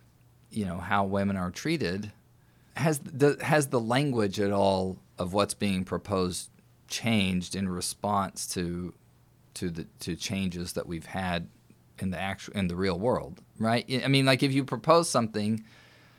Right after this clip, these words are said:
to resolve some, an issue, like, fifty years later, if the issue isn't really the same as it was before, do y-, is the language altered at all, or is it still,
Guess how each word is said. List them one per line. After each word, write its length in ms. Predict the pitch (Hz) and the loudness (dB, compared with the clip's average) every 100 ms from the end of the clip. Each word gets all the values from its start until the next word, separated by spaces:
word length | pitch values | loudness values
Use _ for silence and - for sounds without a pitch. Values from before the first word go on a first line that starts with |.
| _ _ _ _ - | _ _ _ _ -10
to 120 | - | -2
resolve 640 | 98 92 104 113 110 101 | 0 2 6 8 6 4
some, 300 | - 117 104 - | -2 0 0 0
an 160 | 92 | -2
issue, 540 | 87 139 - 71 85 113 - _ - - - - | 0 0 -2 -2 -2 -2 -6 _ -20 -20 -14 2
like, 320 | 101 - - | 2 2 -2
fifty 320 | - 139 139 | 2 2 4
years 260 | 131 120 98 | 4 6 6
later, 340 | 110 147 117 101 | 6 6 6 4
if 120 | - | 0
the 160 | 95 | -2
issue 380 | 127 - 117 104 | 0 2 2 2
isn't 300 | - 107 107 | 0 0 0
really 240 | 107 107 104 | 2 4 4
the 120 | 92 | 2
same 380 | - 120 123 107 | 0 2 4 4
as 80 | 95 | 0
it 80 | |
was 440 | 92 95 92 90 - _ _ _ _ _ _ _ - | -2 0 0 -2 -8 _ _ _ _ _ _ _ -12
before, 540 | 98 90 - 92 90 92 | -8 -8 -6 -2 0 0
do 100 | 95 | -2
y-, 140 | 92 - | -4 -6
is 200 | 101 92 | -6 -4
the 120 | 92 | -4
language 440 | 82 92 101 107 90 | -2 0 2 0 -2
altered 520 | - 95 - 120 113 | -2 -2 0 0 0
at 80 | 117 | 2
all, 360 | 120 127 131 - | 4 6 4 2
or 400 | 95 92 92 - | -2 0 -2 -4
is 140 | 101 | -2
it 220 | 98 - | -2 -4
still, 580 | - - 120 110 107 95 | -6 2 4 6 4 2